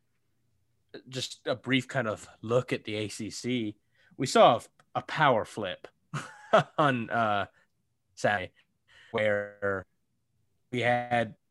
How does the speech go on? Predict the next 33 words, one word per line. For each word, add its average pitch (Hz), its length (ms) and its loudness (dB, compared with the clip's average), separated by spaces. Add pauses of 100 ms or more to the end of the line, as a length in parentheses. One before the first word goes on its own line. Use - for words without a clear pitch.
(160)
the 131 140 2
likes 120 340 2
of, 123 160 -6
like, - 160 -10
Clemson. 101 600 -8 (520)
We're 117 160 -6
not 95 140 -10
sure 117 280 -2
what 110 300 -6
Clemson 107 380 -10
were. 117 480 2 (340)
Well, 117 300 2 (160)
Clemson 165 480 2 (460)
got 127 220 2
beat 135 200 0
by 123 140 0
Virginia 107 420 -4
bef-, 92 260 -16 (220)
thirty-five - 460 -4
points. - 360 -20 (1500)
They 117 120 -4
beat 123 300 0
Vir-, 117 200 -6
they, 127 220 2
the, 120 360 -6 (100)
Virginia 135 600 4
has 123 220 2
scored 131 340 2
more, 123 440 4 (180)
more, 127 460 4 (120)
uh, 107 440 6 (420)
games 117 340 -2
with 101 120 -12